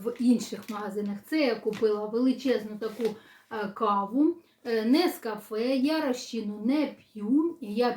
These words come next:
п'ю тільки заварну. Ну, це чоловік попрохав, він таку любить. Ось так, <laughs> мої любі, м, приходиться, е, купляти. Е, взяла, е,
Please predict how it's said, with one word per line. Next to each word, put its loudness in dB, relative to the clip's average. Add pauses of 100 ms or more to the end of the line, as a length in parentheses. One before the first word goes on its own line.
п'ю -10
тільки -6
заварну. -2 (420)
Ну, 2
це 0 (160)
чоловік -8
попрохав, -6
він 0
таку -4 (160)
любить. -6 (600)
Ось 2
так, -16 (140)
<laughs> -10
мої -2
любі, -4 (180)
м, -12 (480)
приходиться, -2
е, -8
купляти. -14 (420)
Е, -4
взяла, 4 (100)
е, 2